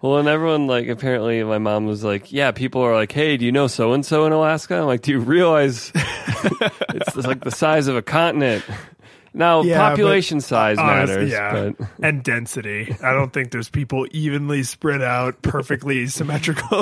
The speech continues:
Speaker 2: across Alaska.
Speaker 1: But it's the principle. It's like, I mean, I think it, I'd almost think it would be easier to say if someone lives in Chicago, do they know someone else <laughs> in Chicago? But
Speaker 2: No, that's equally stupid, but for a different reason. Like, there's so many people in a, in a mega city that you're just like, "No,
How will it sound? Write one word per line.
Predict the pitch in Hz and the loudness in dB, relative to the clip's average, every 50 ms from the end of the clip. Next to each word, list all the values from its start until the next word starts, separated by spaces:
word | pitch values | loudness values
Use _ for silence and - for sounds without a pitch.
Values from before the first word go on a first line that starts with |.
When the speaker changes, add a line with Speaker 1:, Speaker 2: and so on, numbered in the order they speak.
| - - | 0 -2
Speaker 2:
across | 185 - - - - 165 170 - - - | -2 -4 -4 -6 -6 -6 -6 -6 -6 -4
Alaska. | - - - - 175 - - - - 143 - - - - - - - - - - | -4 -4 -4 -6 -10 -12 -12 -12 -12 -12 -14 -14 -14 -12 -10 -10 -10 -12 -10 -4
Speaker 1:
But | - 170 185 202 | 0 2 2 2
it's | 208 202 - | 2 0 -2
the | 220 202 | -6 -6
principle. | 180 180 170 160 135 - - - 117 117 113 110 | -4 -4 -4 -4 -4 -6 -8 -4 -2 -2 0 0
It's | 110 113 - | -2 -2 -2
like, | 143 - | -4 -4
I | - 151 156 | -4 -4 -2
mean, | 151 156 160 | -2 0 0
I | 165 170 | 0 -2
think | 156 - 214 202 - | -2 -2 -4 -2 -2
it, | 196 160 | -2 -2
I'd | 139 - 139 139 139 | 0 0 0 2 2
almost | 143 160 175 160 139 127 - - - | 2 0 2 2 0 0 0 -2 -4
think | 143 131 - | -4 -4 -2
it | 135 127 120 | -2 0 0
would | 120 120 113 | 0 -2 -2
be | 117 120 120 | -2 -2 -2
easier | 117 120 120 117 120 120 113 | 0 0 -2 0 0 -2 -2
to | 110 104 | -2 -4
say | - - 120 113 113 110 110 107 107 | -6 -4 -2 0 0 0 0 0 -2
if | 101 - 110 - | -4 -4 -6 -6
someone | - - 113 113 110 107 | -4 -4 -2 0 0 0
lives | 107 104 98 | 0 -2 -2
in | 104 104 | -4 -6
Chicago, | 98 - 107 - - 104 107 110 107 101 95 92 | -6 -8 -10 -8 -6 -4 -2 -2 0 0 0 0
do | 92 92 | 0 0
they | 92 92 92 | 0 0 0
know | 92 92 92 | -2 -2 -2
someone | - - 110 101 104 104 | -4 -4 -4 -4 -2 0
else | 110 117 123 - - - | 0 0 0 -2 -4 -6
<laughs> | |
in | - 139 | -6 -6
Chicago? | - - - - - - - - - - - - - 113 - - 117 - - 196 202 190 - - - - - - - _ _ _ _ _ _ _ _ _ | -6 -6 -6 -8 -8 -8 -8 -10 -10 -10 -12 -12 -14 -10 -6 -6 -6 -6 -6 -8 -8 -8 -10 -14 -18 -20 -20 -20 -20 _ _ _ _ _ _ _ _ _
But | - - - - - | -12 -12 -10 -4 0
Speaker 2:
No, | 190 185 165 | 2 2 4
that's | 180 190 - - - | 2 0 -2 -4 -4
equally | - 151 147 135 - 160 156 160 160 | -4 -4 -2 -2 -2 0 0 0 0
stupid, | 135 - - 160 151 156 - 170 170 160 131 | 0 -2 0 0 -2 0 0 0 0 0 0
but | 139 131 131 113 | 0 0 0 0
for | - 143 131 120 110 | 0 2 2 2 0
a | |
different | 107 - 147 143 135 - 120 107 104 | 0 0 -2 0 0 0 -2 -4 -4
reason. | 101 104 104 101 110 104 104 | -6 -6 -6 -8 -10 -12 -10
Like, | 107 110 120 123 | -8 -8 -4 -2
there's | 143 135 120 - | -2 -2 0 -2
so | - - - - 175 196 214 202 | -2 -2 0 2 4 4 4 4
many | 170 147 135 127 123 123 | 4 2 0 -2 -2 -4
people | - 127 127 120 - 135 123 123 | -4 -4 -4 -4 -4 -6 -6 -4
in | 123 127 | -4 -4
a, | 127 135 135 131 135 127 - 202 | -4 -6 -6 -6 -6 -4 0 2
in | 175 | 2
a | 175 156 | 2 2
mega | 156 160 170 170 160 165 143 | 2 2 2 2 2 2 0
city | 120 - 151 131 131 131 127 | 0 0 -2 -2 0 -2 -2
that | 123 131 131 123 | -2 -2 -2 -2
you're | 131 143 135 | -2 -4 -4
just | 143 143 - - | -4 -6 -6 -6
like, | 135 135 131 - | -6 -6 -6 -6
"No, | 151 165 151 180 156 117 117 120 - | -4 0 0 2 2 0 -2 -6 -8